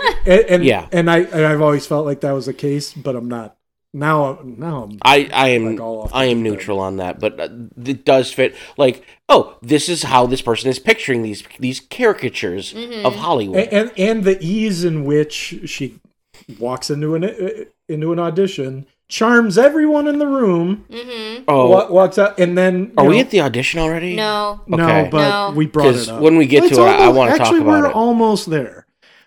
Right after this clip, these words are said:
Speaker 2: I did wanna say I wish I could get a free Hollywood apartment, even without the naked woman, but she comes with. Like,
Speaker 3: Oh,
Speaker 2: that's a
Speaker 3: so,
Speaker 2: deal.
Speaker 1: And
Speaker 3: so
Speaker 1: she's gorgeous.
Speaker 3: she's
Speaker 2: Yeah.
Speaker 3: naked in the shower, but the shower's not running.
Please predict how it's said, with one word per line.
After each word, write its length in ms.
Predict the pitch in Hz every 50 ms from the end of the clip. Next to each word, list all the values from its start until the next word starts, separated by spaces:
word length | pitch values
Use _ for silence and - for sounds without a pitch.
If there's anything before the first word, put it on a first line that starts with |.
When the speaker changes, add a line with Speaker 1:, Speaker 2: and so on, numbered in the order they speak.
| _ _ _ _
Speaker 2:
I 160 | - 151 156
did 260 | 143 127 185 214 202
wanna 280 | 208 220 226 226 233 220
say 380 | - - 185 165 160 156 156 185
I 100 | 156 143
wish 220 | 143 147 147 - -
I 200 | - 185 214 247
could 180 | - - 185 160
get 100 | 156 147
a 60 | 139
free 220 | - - - - -
Hollywood 400 | - - 135 131 127 123 127 127
apartment, 480 | - - - 127 120 - 131 127 - - - - - - - - _ _ _ _ _ _
even 260 | - 185 180 180 202 185
without 360 | 185 185 208 262 359 370 359
the 60 | 254
naked 340 | 190 165 151 147 156 143 123
woman, 300 | 131 131 117 120 117 113
but 180 | 104 - - - - -
she 160 | - - - -
comes 280 | - 190 175 - -
with. 520 | - - 180 - - - - - - - -
Like, 120 | 180 165
Speaker 3:
Oh, 60 | 214 -
Speaker 2:
that's 200 | - - - 190
a 40 |
Speaker 3:
so, 40 | 165
Speaker 2:
deal. 260 | 156 175 277 277 - -
Speaker 1:
And 100 | - -
Speaker 3:
so 120 | 311 302 294 254
Speaker 1:
she's 220 | - 523 554 -
gorgeous. 520 | 285 247 - 220 302 480 311 226 - - -
Speaker 3:
she's 200 | 330 320 - -
Speaker 2:
Yeah. 180 | 285 330 339
Speaker 3:
naked 160 | 294 - 277
in 140 | 240 233 208
the 60 | 180
shower, 500 | 147 - - 277 277 226 156 135 123 - - - _ _
but 240 | - - 226 220 220
the 140 | 170 151 135
shower's 680 | - - - - 302 339 359 349 285 175 143 127 123
not 300 | 156 165 165 147 131 110 -
running. 640 | 110 110 113 117 143 208 262 233 - - - -